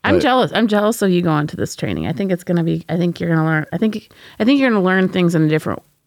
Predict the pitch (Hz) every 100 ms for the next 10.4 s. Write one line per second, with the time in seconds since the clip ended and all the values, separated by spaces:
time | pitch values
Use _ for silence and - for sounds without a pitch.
0 | _ 143 131 85 - _ - 147 67 -
1 | - 160 170 160 156 160 156 160 165 165
2 | 151 - 151 135 175 196 330 381 180 190
3 | 175 156 151 135 196 - 147 - 185 170
4 | 180 165 151 156 135 151 _ _ _ _
5 | _ _ _ _ _ _ _ - 165 175
6 | 143 143 151 196 - 160 - 160 160 151
7 | 156 151 151 160 151 147 143 139 143 139
8 | 131 - - 160 151 147 151 170 160 151
9 | 156 160 - 156 151 147 147 139 127 135
10 | 131 135 131